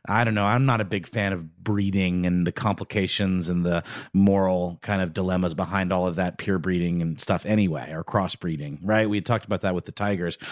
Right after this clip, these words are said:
That's something that you see with, like, purebred dogs and dog shows and stuff. And there's a lot of feelings about <laughs> things like that. So that alone, um, kind of makes me twitch a little bit. But then when you know they're being bred for use in war, that's even worse. So it's great to see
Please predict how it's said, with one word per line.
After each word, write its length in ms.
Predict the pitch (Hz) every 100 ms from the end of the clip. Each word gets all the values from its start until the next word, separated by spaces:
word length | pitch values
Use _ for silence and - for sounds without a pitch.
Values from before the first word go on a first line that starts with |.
| -
That's 140 | 139 131
something 180 | 160 151
that 100 | 143
you 100 | 139
see 260 | - 143
with, 180 | 135 131
like, 200 | 131 120
purebred 500 | - 135 123 123 110
dogs 480 | 147 131 98 82 -
and 160 | 92 87 - - _
dog 240 | 156 143 120
shows 500 | - 107 95 90 87
and 140 | 92
stuff. 160 | - 98
And 100 | 107
there's 140 | 110
a 80 | 117
lot 300 | 127 135 131
of 180 | 113 104 _ _ _ _ _ _ -
feelings 520 | - 175 156 117 107
about 240 | 104 107
<laughs> 20 | -
things 340 | - 127 113
like 180 | 104 -
that. 200 | 95 87
So 60 | 101
that 200 | 135 131
alone, 520 | 113 127 123 101 92 - - -
um, 200 | 92 92
kind 220 | 87 107
of 120 | 95
makes 360 | 92 101 95 -
me 240 | 98 90 - _ 110
twitch 360 | - 135 - 104
a 40 |
little 200 | 92 90
bit. 240 | 78 85
But 120 | 90 80
then 140 | 92
when 100 | 87
you 80 | 87
know 200 | 90 90
they're 120 | 85
being 240 | 80 80
bred 360 | 78 90 85 78 - - -
for 100 | 95
use 320 | 82 85 -
in 160 | 82
war, 240 | 98 101 87
that's 260 | 87 -
even 200 | 107 110
worse. 220 | 127 107 -
So 120 | 110
it's 140 | 104
great 240 | - 127 -
to 100 | 120
see 420 | - 113 104